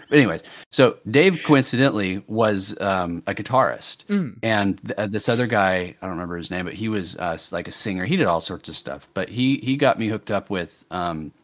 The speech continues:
Speaker 1: a vocal coach. And I saw her a couple times, and, um,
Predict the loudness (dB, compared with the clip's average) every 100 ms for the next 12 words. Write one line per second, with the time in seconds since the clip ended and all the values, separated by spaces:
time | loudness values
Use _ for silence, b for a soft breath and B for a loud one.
0 | _ -6 -2 -2 -2 -6 -8 -8 -8 -14
1 | -20 b b _ _ -8 0 0 4 6
2 | 6 4 0 0 -8 -8 -10 -8 -6 -8
3 | -12 -14 _ -6 -4 -4 -8 -10 -12 -8
4 | -6 -6 -8 -12